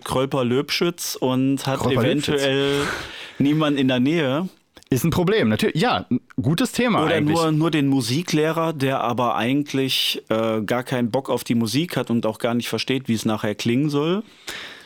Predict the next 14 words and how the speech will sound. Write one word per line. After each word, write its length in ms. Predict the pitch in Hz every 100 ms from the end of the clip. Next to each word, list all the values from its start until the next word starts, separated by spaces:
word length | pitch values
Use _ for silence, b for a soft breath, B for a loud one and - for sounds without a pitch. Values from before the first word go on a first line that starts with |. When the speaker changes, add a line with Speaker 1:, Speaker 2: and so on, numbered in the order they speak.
| B B B
Speaker 2:
Ja. 180 | 120 156
Speaker 1:
Dann 180 | 247 285
haben 100 | 165
wir 80 | 160
nämlich 240 | 160 151
die 140 | - 135
andere 280 | 175 123
Schwierigkeit, 680 | 117 113 113 107 - 113 -
weil 200 | 104 107 -
in 120 | 117
Berlin 360 | 117 107 127 180
könnt's 240 | 175 156
natürlich 340 | 151 135 139 131
sagen, 460 | 131 135 139 139